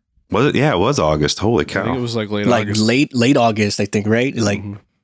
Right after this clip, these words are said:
Speaker 3: the last two weeks of August, something like that. It was like
Speaker 1: Something like that. And I know you and I just started talking towards the middle to end of June of last year about, well, you approached me, Six. You were like, "Hey,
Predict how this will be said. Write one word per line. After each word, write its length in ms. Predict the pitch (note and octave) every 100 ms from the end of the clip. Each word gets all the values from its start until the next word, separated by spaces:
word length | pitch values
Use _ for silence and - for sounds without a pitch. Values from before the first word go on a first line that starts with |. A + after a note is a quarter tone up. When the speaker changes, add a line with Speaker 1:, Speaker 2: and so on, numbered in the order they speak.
| _ _ _ G2+
Speaker 3:
the 80 |
last 400 | G#2 A2 A#2+ -
two 160 | - C3+
weeks 200 | A#2+ A#2
of 100 | A2
August, 320 | G#2 A#2 C3
something 160 | D3+ B2+
like 160 | G#2+ G2+
that. 280 | G#2 G#2
It 40 | A2+
was 120 | A2+
like 80 | G#2
Speaker 1:
Something 240 | G#2+ B2 G2
like 160 | E2
that. 140 | - F2+
And 80 | F#2+
I 40 |
know 120 | G#2+ G2+
you 220 | F#2+ A#2
and 80 | G2+
I 120 | A2
just 180 | A#2 F#2+
started 260 | - G2+ F#2+
talking 460 | G#2+ G2+ G2+ F#2 E2+
towards 300 | G#2 G2+ F2
the 60 |
middle 280 | F#2 G#2 G2+
to 120 | F#2+
end 220 | E2 G#2 F#2
of 120 | D#2+
June 520 | D#2 G2+ A#2+ F2 E2+
of 140 | D#2+ D#2+
last 340 | E2 E2 -
year 140 | F2+ E2+
about, 360 | E2 E2 - - - _ _
well, 100 | G#2
you 120 | C3
approached 360 | A#2+ A#2+ G#2+ -
me, 200 | A2+ A#2+
Six. 340 | - F2+ F#2 G2+
You 80 |
were 40 | G2
like, 60 | F2
"Hey, 220 | G2+ A#2+